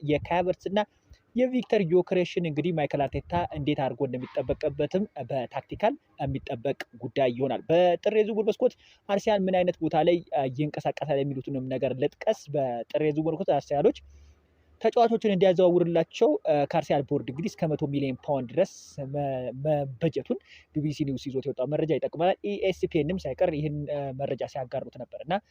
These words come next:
አርሰናል ለጥር የዝውውር መስኮት እስከ መቶ ሚሊዮን ፓውንድ ድረስ ተ-፣ ተበጅቶለታል።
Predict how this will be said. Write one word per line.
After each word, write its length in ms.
አርሰናል 280
ለጥር 220
የዝውውር 340
መስኮት 260
እስከ 220
መቶ 220
ሚሊዮን 280
ፓውንድ 260
ድረስ 220
ተ-፣ 180
ተበጅቶለታል። 720